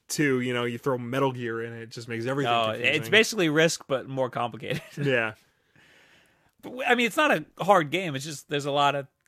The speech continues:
Speaker 1: There's
Speaker 2: you know,
Speaker 1: a
Speaker 2: you
Speaker 1: lot
Speaker 2: gotta
Speaker 1: of
Speaker 2: get the
Speaker 1: things to do.
Speaker 2: board out, you gotta get friends.
Speaker 1: Yeah, I played, I can't remember the name of it. I think it was called Agricola, where, like,
Speaker 2: Is that, excuse me?
Speaker 1: Ag-, Agricola?
Speaker 2: Mm-hmm.
Speaker 1: It's basically, like,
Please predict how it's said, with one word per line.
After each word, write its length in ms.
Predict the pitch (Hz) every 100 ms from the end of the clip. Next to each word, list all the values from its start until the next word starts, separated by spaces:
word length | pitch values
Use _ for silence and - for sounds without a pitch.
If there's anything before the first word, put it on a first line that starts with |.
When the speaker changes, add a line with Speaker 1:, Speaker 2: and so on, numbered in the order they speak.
| -
Speaker 1:
There's 140 | 147
Speaker 2:
you 40 | 143
know, 60 |
Speaker 1:
a 20 |
Speaker 2:
you 40 | 135
Speaker 1:
lot 40 | 135
Speaker 2:
gotta 100 | 131
Speaker 1:
of 60 |
Speaker 2:
get 60 | 131
the 60 | 127
Speaker 1:
things 80 | 127
to 40 |
do. 60 | 139
Speaker 2:
board 260 | 147 151
out, 580 | 151 143 143 139 139 123
you 100 | 113
gotta 220 | 120 120 120
get 200 | 113 107
friends. 760 | 95 98 104 107 110 113 143
Speaker 1:
Yeah, 260 | 127 113 110 -
I 120 | 156
played, 380 | 160 208 208 196
I 60 | -
can't 220 | - 208
remember 260 | 226 208 170
the 80 |
name 240 | 147 143 135
of 100 | 131
it. 60 | 127
I 20 |
think 140 | 139 208
it 40 |
was 60 | 262
called 200 | 170 147
Agricola, 580 | 131 135 131 131 127 127
where, 280 | 147 131
like, 340 | 131 131 127 - - _ _ _ _ _ _
Speaker 2:
Is 60 | -
that, 180 | - -
excuse 380 | 135 - 151 185
me? 100 | 233
Speaker 1:
Ag-, 160 | 165 135 - -
Agricola? 720 | 135 131 139 180 175 185 185 _ _
Speaker 2:
Mm-hmm. 200 | 202 147 170 _ -
Speaker 1:
It's 100 | 175
basically, 460 | 214 - 185 175
like, 320 | 139 123 -